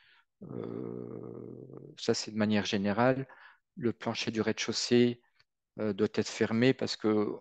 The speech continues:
il faudra éviter que de l'eau ne traverse, euh, pour, euh,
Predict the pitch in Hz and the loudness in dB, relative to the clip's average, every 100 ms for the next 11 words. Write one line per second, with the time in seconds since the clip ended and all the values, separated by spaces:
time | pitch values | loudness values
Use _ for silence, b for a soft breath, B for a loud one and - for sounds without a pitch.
0 | - 107 110 104 110 104 107 - 123 - | -12 -8 0 2 2 -2 -4 2 2 2
1 | 104 101 104 107 110 123 123 _ _ - | 0 2 4 4 6 6 4 _ _ -10
2 | 98 - 110 101 113 120 - - 107 98 | -8 -2 0 4 4 4 -2 -4 -4 -4
3 | _ - 104 101 98 98 98 | _ -4 -2 0 0 0 -4